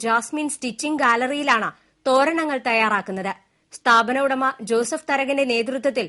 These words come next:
പത്തോളം തൊഴിലാളികൾ രണ്ടാഴ്ച അധ്വാനിച്ചാണ് തോരണങ്ങൾ തയ്യാറാക്കിയത്. ഇത്തവണ പ്രദക്ഷിണ വീതിക്ക് പുറമെ പള്ളിക്ക് ഇരുവശങ്ങളിലേക്കുള്ള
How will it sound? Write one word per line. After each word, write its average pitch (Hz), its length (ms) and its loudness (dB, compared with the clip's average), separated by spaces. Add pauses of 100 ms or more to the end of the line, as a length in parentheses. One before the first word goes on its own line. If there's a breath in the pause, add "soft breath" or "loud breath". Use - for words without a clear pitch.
(320 soft breath)
പത്തോളം 359 420 2
തൊഴിലാളികൾ 320 540 2 (240)
രണ്ടാഴ്ച 277 460 2 (180)
അധ്വാനിച്ചാണ് 254 720 -2 (300)
തോരണങ്ങൾ 269 480 0 (100)
തയ്യാറാക്കിയത്. 202 640 -2 (540)
ഇത്തവണ 415 400 4 (160)
പ്രദക്ഷിണ 302 460 -2
വീതിക്ക് 330 420 -2
പുറമെ 285 300 2 (200)
പള്ളിക്ക് 240 400 0 (220)
ഇരുവശങ്ങളിലേക്കുള്ള 294 920 0